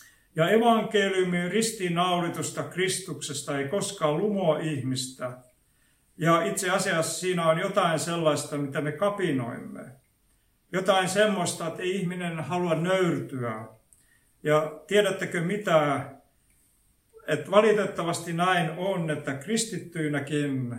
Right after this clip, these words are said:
niin meillä on tää vanha ihminen, joka aina kapinoi Jumalan tahtoa ja suunnitelmia vastaan.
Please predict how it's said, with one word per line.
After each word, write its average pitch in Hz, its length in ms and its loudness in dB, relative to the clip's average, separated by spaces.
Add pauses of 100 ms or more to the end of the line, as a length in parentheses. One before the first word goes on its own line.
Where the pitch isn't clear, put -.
(120)
niin 139 140 -4
meillä 165 220 0
on 143 80 -2
tää 160 180 2
vanha 185 320 0
ihminen, 131 840 -4 (440)
joka 147 220 0
aina 190 360 4
kapinoi 143 1120 0
Jumalan 160 460 2
tahtoa 170 480 2
ja 135 120 0
suunnitelmia 135 800 -2
vastaan. - 720 -4